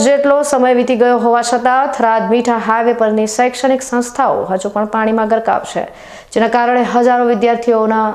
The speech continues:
શિક્ષણ કાર્યમાં ભારે મુશ્કેલીઓનો સામનો કરવો પડી રહ્યો છે. જોઈએ આ અંગેનો ખાસ અહેવાલ.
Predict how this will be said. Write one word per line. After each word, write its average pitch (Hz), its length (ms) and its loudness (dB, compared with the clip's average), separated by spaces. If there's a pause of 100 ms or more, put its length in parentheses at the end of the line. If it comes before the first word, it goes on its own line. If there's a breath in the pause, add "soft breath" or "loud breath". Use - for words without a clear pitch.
(120)
શિક્ષણ - 400 -4
કાર્યમાં 220 600 -2
ભારે 202 240 -2
મુશ્કેલીઓનો 220 600 0
સામનો 202 360 -6
કરવો 196 260 -2
પડી 202 220 -4
રહ્યો 160 260 -4
છે. - 220 -8 (560 loud breath)
જોઈએ 247 380 4
આ 233 180 0
અંગેનો 226 420 2
ખાસ 247 400 -4
અહેવાલ. 214 360 -2